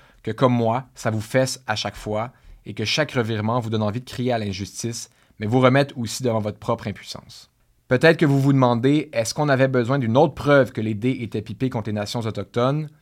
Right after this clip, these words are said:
D'abord, oui, parce qu'il y a encore beaucoup de gens qui pensent que les malheurs de ces nations-là tirent pas leur origine de la conquête de l'Amérique du Nord par les Européens, mais aussi parce que quand David Grann ramène l'histoire à notre époque, elle prend une tournure qui donne froid dans le dos.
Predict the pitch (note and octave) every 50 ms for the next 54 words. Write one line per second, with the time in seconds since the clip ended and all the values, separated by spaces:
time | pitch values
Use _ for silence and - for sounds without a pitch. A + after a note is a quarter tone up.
0 | _ _ _ _ - A2 A2+ A#2+ C3+ D3 C#3 A#2 G#2 A2 A#2 C3 E3+ F#3+ - B2+
1 | A2+ - - A#2+ A2 - C3 B2 A#2 A2 B2 B2+ - D3+ B2 A2 B2 C3 C#3 C3+
2 | - - - B2 B2 A#2 - A2 G#2+ G#2 G#2 G#2+ G#2+ G#2+ A2+ A#2 G#2+ G2+ - -
3 | G#2 G2+ G2+ - G#2+ G2+ G#2 A2 A2 A#2 A2+ - A2 G#2+ - _ - E3+ D3 B2
4 | A2 A2 G#2+ G2+ G#2 G2+ G2 A2+ A#2+ A#2+ G#2+ G2+ F#2 G2 - G#2+ G2+ - A#2+ A2
5 | G#2 G#2 G2 G2 G2 G2 G#2 G2+ F#2 G2 G#2 G2+ G#2+ G#2 - F#2+ F#2+ F#2+ F#2 G2
6 | F2+ F2+ F2 - F2 F2+ G2 A#2 C#3 - - _ - - _ _ _ _ _ _
7 | _ A2 A#2 A#2 B2 A#2 - F#3 F3 D#3 B2 A2+ - - C#3 C#3+ - - A#2 A2+
8 | A#2+ A#2+ A#2+ A#2+ A#2 A2+ C3 C#3+ D3 B2+ A2 A2+ A2+ A#2+ B2+ B2 A2 - - C#3
9 | C#3+ C#3 - - G#2+ G#2 A2+ D3 D3+ - - C3 - - A2+ A#2+ C3 - - _
10 | _ _ _ _ _ - - - - - C3 B2+ B2+ - A#2 A2 A2 A#2 B2 A#2+
11 | - A#2+ G#2 A2 A2 A2 G#2 - - - A#2 A#2 G#2+ F#2+ F2+ F2 - -